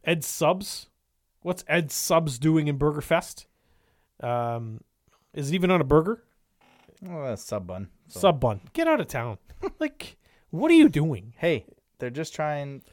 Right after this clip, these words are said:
Speaker 2: I, at least they're there, like,
Speaker 1: They're,
Speaker 2: right? Like,
Speaker 1: they're
Speaker 2: they're giving
Speaker 1: making an
Speaker 2: options
Speaker 1: effort.
Speaker 2: to
Speaker 1: I'm not
Speaker 2: everyone.
Speaker 1: gonna try it.
Speaker 2: No, no, you're not gonna try it. But you know what? There may be somebody that is
Speaker 1: I can make
Speaker 2: gluten-free.
Speaker 1: something more appetizing than that. <laughs>
Speaker 2: I, all right. You good?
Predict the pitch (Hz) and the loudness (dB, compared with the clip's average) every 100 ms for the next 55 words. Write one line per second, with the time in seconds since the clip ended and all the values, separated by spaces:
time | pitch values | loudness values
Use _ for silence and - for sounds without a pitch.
0 | _ _ _ _ _ _ _ _ 135 - | _ _ _ _ _ _ _ _ -12 -12
1 | - 151 175 208 185 123 127 98 98 - | -12 -4 -2 0 -2 0 0 0 -4 -2
2 | 220 247 123 147 - 151 - - 151 254 | 0 0 0 -2 -2 -10 -12 -10 -2 2
3 | - 202 240 175 247 175 - - 190 277 | 4 4 4 4 4 4 2 4 4 6
4 | 330 302 208 - 285 233 196 - _ 135 | 4 4 2 4 4 6 2 -2 _ -2
5 | 113 87 _ _ _ 233 156 139 151 143 | -2 -4 _ _ _ 2 2 4 4 4
6 | 131 110 127 175 160 151 135 143 156 196 | 2 2 4 4 4 2 2 2 4 2
7 | - - - _ _ _ _ 131 135 147 | -2 -20 -20 _ _ _ _ -2 0 0
8 | 151 151 156 156 151 156 269 302 240 208 | 0 2 2 2 2 6 6 6 4 2
9 | - 202 170 160 143 139 156 151 135 131 | 4 0 2 0 0 0 0 0 0 -2
10 | 117 117 120 92 - - - - _ _ | -8 -6 -6 -8 -14 -16 -16 -18 _ _
11 | _ _ _ _ - _ _ _ _ _ | _ _ _ _ -20 _ _ _ _ _
12 | _ - - - - - - - - _ | _ -18 -16 -16 -18 -18 -18 -20 -20 _
13 | _ _ _ 147 110 82 - - _ 120 | _ _ _ -16 -14 -16 -20 -20 _ -14
14 | 139 175 190 254 | 0 2 2 -4